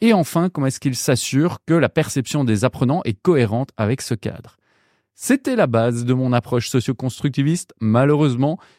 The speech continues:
j'ai dû essuyer près de six refus. Certains par manque de temps. Bon, d'accord, c'est un peu court.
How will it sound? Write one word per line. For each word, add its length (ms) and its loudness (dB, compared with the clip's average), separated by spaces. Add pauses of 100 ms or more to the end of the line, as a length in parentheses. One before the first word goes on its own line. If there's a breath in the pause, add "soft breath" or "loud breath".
(100)
j'ai 200 2
dû 280 -2
essuyer 560 0
près 320 0
de 200 0
six 360 -2
refus. 420 0 (420 soft breath)
Certains 440 0
par 220 -2
manque 280 2
de 140 0
temps. 260 -2 (760)
Bon, 260 2 (360)
d'accord, 420 -4
c'est 200 -4
un 120 2
peu 140 4
court. 360 -2